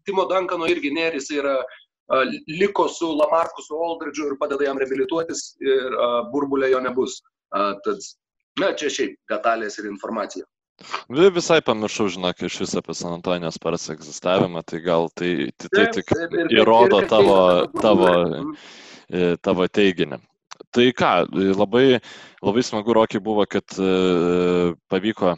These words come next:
Speaker 2: į-, įrašyt šią tinklalaidą. Taip pat, e, kas dar neklausė dėl kažkokių priežasčių, tai labai rekomenduoju paklausyti ankstesnį N B O podcastą, kurį galit rast, e, kaip ir šį podcastą,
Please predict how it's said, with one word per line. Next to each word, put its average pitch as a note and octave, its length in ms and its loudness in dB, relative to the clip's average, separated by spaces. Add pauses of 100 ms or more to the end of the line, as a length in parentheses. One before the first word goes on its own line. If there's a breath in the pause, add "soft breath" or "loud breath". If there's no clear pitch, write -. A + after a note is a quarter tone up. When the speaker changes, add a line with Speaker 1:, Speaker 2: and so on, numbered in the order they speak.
Speaker 2:
į-, F2+ 260 -10
įrašyt F#2+ 480 -4
šią G2 160 -2
tinklalaidą. A#2 600 0
Taip - 160 -6
pat, G2+ 160 -2 (100)
e, F#2 180 2
kas G2 320 -2
dar G2 160 2
neklausė F#2+ 520 -4
dėl E2 120 -8
kažkokių F2 400 -12
priežasčių, E2+ 420 -10
tai F2+ 140 -10
labai F2+ 260 -2
rekomenduoju F2+ 600 -2
paklausyti - 680 -6 (340 loud breath)
ankstesnį G2+ 580 -2 (320)
N G2 160 -4
B F2+ 80 -6
O E2+ 40 -4
podcastą, - 540 -6
kurį E2+ 300 -10
galit D#2+ 360 -6
rast, - 360 -6
e, E2 160 -2
kaip - 220 -18
ir D2 60 -18
šį - 200 -10
podcastą, E2 560 -6